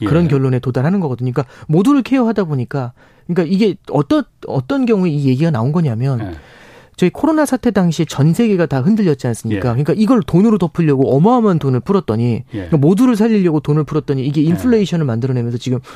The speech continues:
Speaker 2: 모두가 죽는 경우가 되는 거잖아요.
Speaker 1: 예.
Speaker 2: 그래서 이제 이 표현을 썼던 사람이 이제 군-, 건들락이라고 해가지고요.
Speaker 1: 예.
Speaker 2: 유명한 저 치-,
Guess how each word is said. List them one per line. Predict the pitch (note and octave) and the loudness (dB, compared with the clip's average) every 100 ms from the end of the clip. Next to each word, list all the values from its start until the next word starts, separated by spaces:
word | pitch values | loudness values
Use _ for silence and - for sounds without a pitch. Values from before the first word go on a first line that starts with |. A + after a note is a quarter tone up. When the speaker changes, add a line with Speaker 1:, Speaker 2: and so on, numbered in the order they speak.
| - | -8
Speaker 2:
모두가 | B2+ C#3+ G#3 A#3 | -2 0 2 2
죽는 | E3 C#3 | 2 0
경우가 | B2 A2+ A2 | 0 -2 -2
되는 | A2+ A2 | -2 -4
거잖아요. | G#2 G2 A#2 D#3+ A2+ | -4 -4 -2 -2 -2
Speaker 1:
예. | - - - | -8 -20 -2
Speaker 2:
그래서 | E3+ | 0
이제 | F3+ E3+ | 2 2
이 | G3 G#3 | 2 2
표현을 | D#3 C#4+ C4+ A#3 | 0 -2 0 0
썼던 | C4 - A#3 | -2 -2 -2
사람이 | F#3+ D3+ D#3 | 0 0 0
이제 | B2+ C#3 C#3+ - - - | 0 0 -2 -10 -20 -2
군-, | D3 D3+ | 0 0
건들락이라고 | D#3 E3+ A3+ F3+ C3 B2 A#2+ | 0 2 2 2 0 -2 -2
해가지고요. | C3 B2 A2+ E3 G3+ - | 0 -2 -2 -2 -2 -4
Speaker 1:
예. | G2 F2 D#2+ | -12 -12 -2
Speaker 2:
유명한 | D3 G#3 G#3 D#3 | 2 2 2 0
저 | B2+ A2+ | 0 -2
치-, | - - | -2 -8